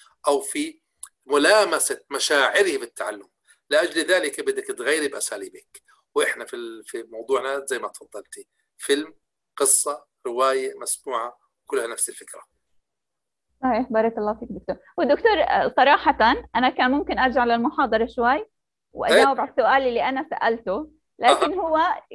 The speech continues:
Speaker 2: كان لم يكن، آه، يعني طلب لإجابتك تحديدًا بمقدار ما كان استنطاق لمعلومات أخرى من حضرتك.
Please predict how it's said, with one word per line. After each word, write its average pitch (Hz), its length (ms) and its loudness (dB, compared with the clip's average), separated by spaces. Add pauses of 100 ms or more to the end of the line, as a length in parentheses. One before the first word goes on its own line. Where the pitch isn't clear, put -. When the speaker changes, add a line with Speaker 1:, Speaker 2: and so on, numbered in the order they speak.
(100)
Speaker 2:
كان 339 400 2
لم 330 200 -2
يكن، 339 540 -4 (180)
آه، 226 680 0
يعني 208 340 -6
طلب 381 340 2
لإجابتك 285 680 2 (100)
تحديدًا 311 460 -2
بمقدار 294 460 0
ما 294 100 0
كان 294 220 -4
استنطاق 311 580 -2
لمعلومات 262 480 0
أخرى 277 240 0
من 262 100 -6
حضرتك. - 480 -6